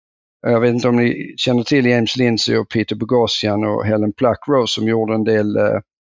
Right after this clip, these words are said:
fake-studier, eh, som, som de fick publicerade i ett gäng, eh, tidskrifter. Det gjorde de helt medvetet. Eh, där Mikael Nilsson använder precis samma teknik som man använder,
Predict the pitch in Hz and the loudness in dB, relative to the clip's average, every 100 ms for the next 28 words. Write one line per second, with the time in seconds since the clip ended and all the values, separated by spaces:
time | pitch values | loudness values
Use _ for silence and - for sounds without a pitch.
0 | _ _ _ - - 123 131 - - - | _ _ _ -8 0 2 2 -2 -8 -6
1 | - - 127 107 104 139 117 104 - - | -4 0 0 0 -2 0 0 -2 -10 -18
2 | _ _ _ _ _ _ _ _ - - | _ _ _ _ _ _ _ _ -10 -2
3 | 117 120 - - 120 117 - 117 113 104 | 0 0 -2 -4 -4 -2 -2 0 0 0
4 | 120 - - 120 104 107 127 113 107 104 | -2 -4 -4 -4 -2 0 2 4 2 0
5 | 101 - 107 104 101 107 104 _ _ _ | -2 -4 -4 -2 -2 -2 -6 _ _ _
6 | _ _ - 135 127 - - 120 - - | _ _ 0 2 2 0 0 0 -2 -4
7 | 120 120 127 113 113 107 110 104 110 110 | 0 2 2 2 2 2 2 0 0 0
8 | 107 110 107 - - _ _ _ _ _ | 0 0 0 -4 -10 _ _ _ _ _
9 | _ - 117 113 139 131 127 123 127 110 | _ 2 2 2 2 2 4 4 2 2
10 | 127 143 131 101 117 127 143 139 117 110 | 4 4 2 0 0 2 2 2 0 0
11 | 135 - 202 180 156 143 120 117 107 135 | 0 2 2 2 2 2 2 0 0 2
12 | 120 107 - 110 113 117 117 120 110 110 | 2 0 0 0 2 2 2 2 2 0